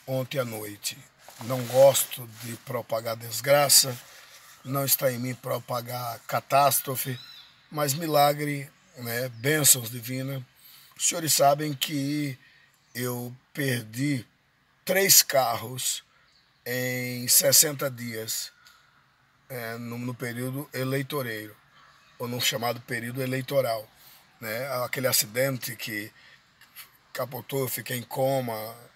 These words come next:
né? Enfim. E ontem, ontem, eu estou dentro do, do, do meu carro,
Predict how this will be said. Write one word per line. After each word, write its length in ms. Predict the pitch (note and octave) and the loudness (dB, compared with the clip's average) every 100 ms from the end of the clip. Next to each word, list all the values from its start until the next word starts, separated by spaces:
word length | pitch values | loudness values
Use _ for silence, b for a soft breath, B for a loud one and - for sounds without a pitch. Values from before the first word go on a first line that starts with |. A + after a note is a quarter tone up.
| _ | _
né? 380 | A#2 A2 B2+ D3+ - | -10 -6 -6 -6 -6
Enfim. 400 | D#3+ - G#2+ - B B B B B _ - - _ - | -4 -4 -6 -14 B B B B B _ -20 -20 _ -14
E 480 | A#2+ B2 C3 C#3 D3 _ | -10 -8 -8 -8 -12 _
ontem, 560 | E3+ G#3+ G3+ C#3 B2 A#2 - - | 8 8 8 4 -4 -4 -16 -10
ontem, 500 | C3 D3 C#3 - A#2+ G#2+ - | -2 -2 -2 -6 -12 -14 -14
eu 60 | A2+ | -8
estou 220 | - B2+ | -6 -2
dentro 220 | C3+ C#3 | -4 -6
do, 180 | C3+ B2 | -10 -10
do, 260 | B2 B2 B2+ - | -10 -14 -14 -14
do 60 | |
meu 160 | A#2 A2+ | -12 -8
carro, 460 | - C#3 A#2 G#2 | -2 0 -2 -6